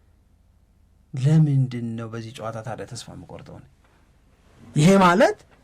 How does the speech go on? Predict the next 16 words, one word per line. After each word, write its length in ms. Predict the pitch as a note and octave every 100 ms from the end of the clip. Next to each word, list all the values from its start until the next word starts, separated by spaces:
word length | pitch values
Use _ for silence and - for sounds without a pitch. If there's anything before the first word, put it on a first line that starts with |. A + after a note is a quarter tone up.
| _ -
በሌሎች 400 | D#3+ F#3 G#3 G#3
ጨዋታዎች 520 | G3+ F#3+ G3 G3 G3+ G3+
ላይ 240 | G#3 G3 G3 G3 F3+ E3 - _ _ _ _ D3
የቀዘቀዘው 680 | F#3 G3+ F#3+ G3+ G3+ G#3
ማንቸስተር 520 | F#3+ F#3 G3 G3 G3+ F#3
ዩናይትድ፣ 540 | F#3 F3 F#3+ F3+ E4+ - _
የደከመው 580 | D3 E3 G3+ G#3 G3 G3+
ማንቸስተር 500 | F#3 F3+ F3+ F3+ F#3
ዩናይትድ 400 | F#3 G#3 A3 E4+ - - - -
እንዲህ 300 | G#3+ G#3+ A#3
ባለ 280 | F#3+ F3+ F#3
የደርቢ 360 | F3 F3 F3+ E3+ F3
ጨዋታ 320 | - D#3+ F3+ F3+
ላይ 140 | G3+
ግን 180 | A#3+ F#4 G4 _ _
ተጫዋቾቹ 540 | E3+ F3 F3+ F3+ G#3